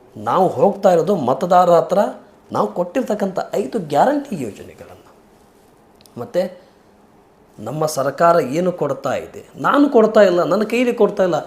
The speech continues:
ನಾವು ನೀವು ಕೂಡಿ ಕೊಡಬೇಕಾಗಿರ್ತಕ್ಕಂಥ ತೆರಿಗೆ ಹಣದಿಂದ ಬಂದಿರತಕ್ಕಂಥ ಯೋಜನೆಗಳು.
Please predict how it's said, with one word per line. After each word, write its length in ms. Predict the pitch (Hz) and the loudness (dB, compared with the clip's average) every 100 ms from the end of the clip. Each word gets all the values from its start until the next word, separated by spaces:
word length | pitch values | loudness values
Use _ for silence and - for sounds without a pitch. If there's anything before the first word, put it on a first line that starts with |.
| - - | -10 -16
ನಾವು 420 | 117 120 175 220 214 | -8 -2 2 4 4
ನೀವು 340 | 214 220 220 | 4 4 2
ಕೂಡಿ 320 | 220 214 214 | 0 -2 -4
ಕೊಡಬೇಕಾಗಿರ್ತಕ್ಕಂಥ 1000 | 214 196 185 190 190 180 180 175 170 180 | 2 2 2 0 2 2 0 -4 -4 -4
ತೆರಿಗೆ 420 | - 233 196 185 | 0 2 4 2
ಹಣದಿಂದ 380 | 180 226 208 208 | 0 2 2 2
ಬಂದಿರತಕ್ಕಂಥ 640 | 190 175 170 165 160 151 143 | 2 2 0 -2 -4 -4 -2
ಯೋಜನೆಗಳು. 640 | 123 104 104 101 - - | -4 -4 -8 -12 -16 -20